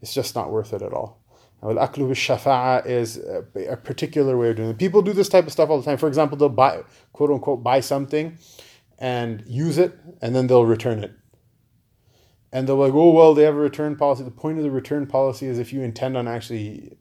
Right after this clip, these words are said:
actually keeping it. You intend on trying it out. It's a good faith, uh, it's a good faith, like, uh, transaction, right? If there was no niyyah in the first place whatsoever to, to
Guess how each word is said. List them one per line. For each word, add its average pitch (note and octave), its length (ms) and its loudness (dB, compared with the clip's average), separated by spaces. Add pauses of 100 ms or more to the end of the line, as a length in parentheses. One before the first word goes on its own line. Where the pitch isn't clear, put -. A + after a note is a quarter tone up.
(140)
actually - 420 -10
keeping G#2 380 -14
it. - 180 -18 (540)
You A#2+ 120 -6
intend B2 360 -4
on A2+ 120 -6
trying A#2 280 -6
it A2 80 -2
out. G#2+ 140 0
It's - 120 -14
a C#3 60 -6
good B2+ 240 0
faith, - 480 -2 (480)
uh, G#2+ 300 -4
it's - 160 -12
a A#2 40 -6
good C3 240 -6
faith, B2 340 -2
like, G#2+ 160 -4 (220)
uh, F2 260 -4
transaction, G#2+ 720 -6 (200)
right? A#2 240 -10 (280)
If D#3 140 -8
there F#3 120 8
was E3+ 180 4
no G3 680 6
niyyah G#3+ 460 4
in F#3 60 0
the F#3 100 2
first F#3 300 2
place F3+ 180 0
whatsoever D#3 680 0
to, C3 540 -2
to B2+ 440 0